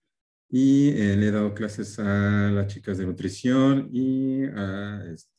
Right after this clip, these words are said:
también a los alumnos de Ingeniería de Alimentos. Mi formación es como Química de Alimentos por parte de la Facultad de Química de la unam, ¿sí?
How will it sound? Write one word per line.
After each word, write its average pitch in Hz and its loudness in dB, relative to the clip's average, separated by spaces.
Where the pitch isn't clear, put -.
también 92 -2
a 98 0
los 87 -4
alumnos 95 -4
de 98 -2
Ingeniería 87 -6
de 85 -6
Alimentos. 82 -10
Mi 98 -4
formación 104 2
es 110 0
como 101 0
Química 104 -2
de 95 -2
Alimentos 135 0
por - -8
parte 101 -6
de 90 -2
la 85 -6
Facultad 85 -10
de 82 -8
Química 78 -12
de 82 -6
la 87 -4
unam, 107 0
¿sí? 101 -6